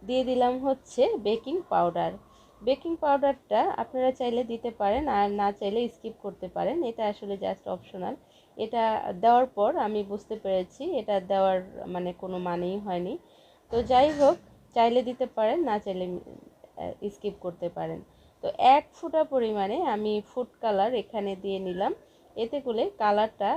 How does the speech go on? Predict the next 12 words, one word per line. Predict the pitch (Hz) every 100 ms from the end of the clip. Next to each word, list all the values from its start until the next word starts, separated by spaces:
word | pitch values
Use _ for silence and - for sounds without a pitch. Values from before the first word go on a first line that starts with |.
| - 208
একটু | - 240
সুন্দর | - 262 247 226 202
হবে | 196 175 185 320 415 -
এর | 180 170 185
জন্য। | 170 165 165 - - - - - -
আর | 202 208
কালারটা | 240 240 262 262 277
কিন্তু | 247 214 - 311 392 -
খুবই | 226 220 220
ইম্পর্টেন্ট | 214 214 202 214 208
একটা | 202 214 196
জিনিস, | 190 190 339